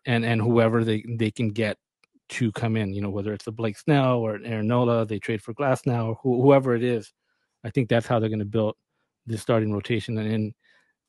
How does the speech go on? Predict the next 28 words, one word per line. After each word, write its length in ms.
you, 160
you 140
know, 80
we, 220
we 180
think 240
these 180
guys, 240
okay, 200
these 160
guys 200
are 60
here 140
now, 240
like 200
Bobby 200
Miller, 420
Grove, 400
but 180
that 100
might 120
not 140
be 100
the 80
case. 200
I 60
mean, 160
come, 520